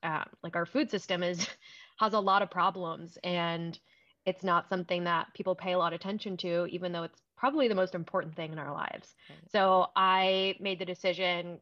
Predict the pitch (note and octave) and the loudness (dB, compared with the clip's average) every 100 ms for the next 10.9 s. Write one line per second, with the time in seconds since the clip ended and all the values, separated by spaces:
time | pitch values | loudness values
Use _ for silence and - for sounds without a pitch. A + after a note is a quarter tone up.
0 | _ F#3 F3 F3 E3+ - F3 F3 D#3+ - | _ -6 -2 -2 -2 -2 -4 0 -2 0
1 | F#3 F3 E3 E3+ E3 D#3+ E3 E3+ D#3+ - | -2 -4 -4 -4 -4 -6 -4 -4 -6 -6
2 | - - A2+ - A2 G#2 - G#2 - A#2+ | -14 -8 -10 -8 -10 -10 -12 -8 -4 -6
3 | F#3 - - - G3+ G3 F3+ F3 F#3+ F#3+ | -6 -14 -14 -4 2 2 2 0 0 0
4 | F#3 F3+ - F3+ F3 E3+ E3+ E3+ E3+ E3+ | 0 -2 -2 -4 -4 -4 -4 -4 -2 -2
5 | E3 F3 F3+ E3 D#3 - F3 E3+ E3+ E3 | -2 -4 -4 -4 -4 -8 -12 -10 -8 -8
6 | D3+ - D#3 D3 - - _ _ - F#3 | -8 -6 -6 -6 -10 -14 _ _ -8 -2
7 | E3+ D#3+ D#3+ D#3+ _ _ _ _ G3+ G3 | -2 -2 -6 -10 _ _ _ _ -4 0
8 | F#3 F3+ F3 E3+ - F#3+ F#3+ G#3+ A#3 F#3+ | 2 2 0 -4 -6 -6 -4 -4 -4 -2
9 | F3 F3 G3 E3+ F3 F3 - E3+ E3 - | -4 -2 -2 -2 -2 -6 -6 -8 -8 -10
10 | E3+ E3+ F3 E3+ D3 G1+ - - | -8 -6 -6 -6 -8 -8 -10 -16